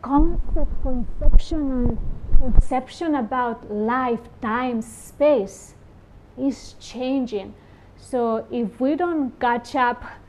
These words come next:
uh, how the world is going, we are going to be left behind. So let's go to work and let's start practicing those techniques that will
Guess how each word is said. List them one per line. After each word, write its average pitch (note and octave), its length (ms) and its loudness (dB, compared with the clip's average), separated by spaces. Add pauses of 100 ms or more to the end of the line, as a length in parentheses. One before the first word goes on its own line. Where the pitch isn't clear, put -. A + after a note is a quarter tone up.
(560)
uh, A3 420 -6 (140)
how B3+ 540 0
the A3+ 200 2
world A#3+ 580 0
is A#3+ 320 -8
going, A3+ 460 -8 (140)
we C4 180 -4
are C#4+ 160 -4
going A3 300 -10
to A3 160 -16
be G3+ 280 -6
left G3+ 760 -12 (420)
behind. G#3+ 680 -10 (340)
So A3+ 540 -4 (1500)
let's B3 320 -2
go C#4+ 320 4
to F4+ 220 2
work C4+ 520 4 (260)
and A#3+ 440 -6
let's C4 400 -6
start A#3+ 500 -8 (200)
practicing G#3 920 -10
those G#3+ 360 -6
techniques G#3 580 -10
that G3 320 -10
will G#3+ 380 -4